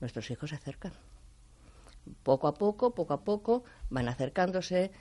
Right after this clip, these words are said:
van admitiendo, porque también hay una fase que no quieren ni comer con nosotros,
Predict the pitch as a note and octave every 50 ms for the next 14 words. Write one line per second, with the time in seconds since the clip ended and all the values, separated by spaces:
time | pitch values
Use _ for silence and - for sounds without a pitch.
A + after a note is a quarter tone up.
0 | - - - - - - - D3+ D3+ D#3 D3+ D3 D3 D3+ D3 D3 C#3+ - F3 E3
1 | E3 D#3+ D3+ D#3 D3+ - D3+ C#3+ - - C#3 B2+ - C#3 B2 C3 C#3 D3+ D#3 D3+
2 | - - - E3+ D3+ D3 C#3 C#3 C3+ C3 B2 - E3 E3 D#3+ - - E3 D#3 D#3
3 | D3 C3+ C#3 C3+ - C#3+ C3+ B2+ B2+ B2+ C3 B2 - - B2+ C3 C3 A#2 - -
4 | A2+ G#2 G2+ G#2 - G#3+ A3+ A3+ A3 G#3 F#3 F#3 F#3 F#3+ G3 G3